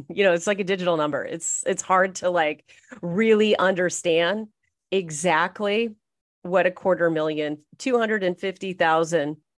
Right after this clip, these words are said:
cold cases, two hundred and fifty thousand souls that crossed over, um, against their will. And it's a tragic statistic. And this statistic is coming from, um, Michael Artenfield.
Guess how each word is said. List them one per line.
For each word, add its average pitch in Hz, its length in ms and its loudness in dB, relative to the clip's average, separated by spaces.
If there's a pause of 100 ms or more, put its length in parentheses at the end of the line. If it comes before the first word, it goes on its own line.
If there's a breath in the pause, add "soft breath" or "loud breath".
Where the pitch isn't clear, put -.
(120)
cold 175 340 -2
cases, 156 640 -6 (320 loud breath)
two 247 160 2
hundred 226 260 2
and 190 140 0
fifty 190 380 -2
thousand 160 720 0 (340 soft breath)
souls 160 680 2
that 160 220 2
crossed 165 440 0
over, 147 560 -2 (1000)
um, 156 560 -8 (100)
against 170 480 0
their 156 160 2
will. 147 340 -4 (720 loud breath)
And 165 360 2
it's 180 300 0
a 175 60 2
tragic 208 480 0
statistic. 208 600 -4
And 185 100 -2
this 208 100 -6
statistic 247 520 -4
is 208 140 -4
coming 196 460 -2
from, 170 640 0
um, 165 640 -4
Michael 247 580 0
Artenfield. 196 1400 -2